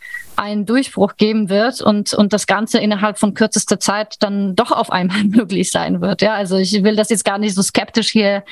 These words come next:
abtun. Es ist einfach nur, dass, dass dass ich manchmal so ein bisschen mit einem gewissen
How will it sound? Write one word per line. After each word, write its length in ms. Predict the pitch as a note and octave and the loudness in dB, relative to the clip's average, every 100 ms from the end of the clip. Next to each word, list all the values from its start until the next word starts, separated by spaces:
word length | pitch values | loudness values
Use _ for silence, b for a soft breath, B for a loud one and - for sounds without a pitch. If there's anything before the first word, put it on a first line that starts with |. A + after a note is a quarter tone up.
| B B | B B
abtun. 720 | A#3+ - - - A3 C#4 - | -4 -4 0 2 4 0 0
Es 140 | G#3 - | -2 0
ist 180 | A3 | 0
einfach 280 | G#3+ G#3+ A3 | 0 -2 0
nur, 380 | A3 G#3 G#3 - - - | 0 0 0 -4 -10 -6
dass, 320 | G3 G3 - | -6 -4 -4
dass 240 | - G#3 - _ - _ _ - - | -2 -4 -6 _ -20 _ _ -6 -4
dass 180 | G3+ - | -4 -4
ich 120 | F#3 | 0
manchmal 360 | G#3 F#3+ G#3+ G3 | 2 2 0 0
so 80 | |
ein 40 | F3+ | 0
bisschen 320 | G3+ G#3+ G3+ | 0 2 0
mit 160 | G3 G3 | 0 0
einem 220 | G3 G3 | 0 2
gewissen 560 | G3 G3 G#3+ G3 G3 | 0 2 2 2 -2